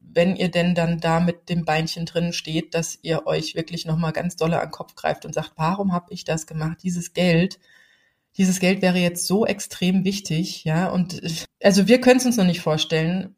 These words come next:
Vielleicht kann sich's der ein oder andere schon vorstellen oder lebt sogar aktuell schon in Armutsverhältnissen. Das ist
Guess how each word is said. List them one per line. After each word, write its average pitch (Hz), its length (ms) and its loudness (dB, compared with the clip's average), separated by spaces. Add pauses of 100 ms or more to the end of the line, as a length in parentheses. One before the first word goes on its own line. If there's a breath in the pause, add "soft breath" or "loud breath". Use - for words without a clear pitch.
(100)
Vielleicht 196 520 4
kann 214 140 4
sich's 202 120 -2
der 175 120 4
ein 190 100 4
oder 190 140 2
andere 185 220 0
schon 180 180 -4
vorstellen 175 420 0
oder 165 200 2
lebt 190 320 0
sogar 202 280 2
aktuell 185 440 2
schon 185 240 0
in 185 340 2 (120)
Armutsverhältnissen. 185 1300 0 (880 soft breath)
Das 185 200 4
ist - 540 -6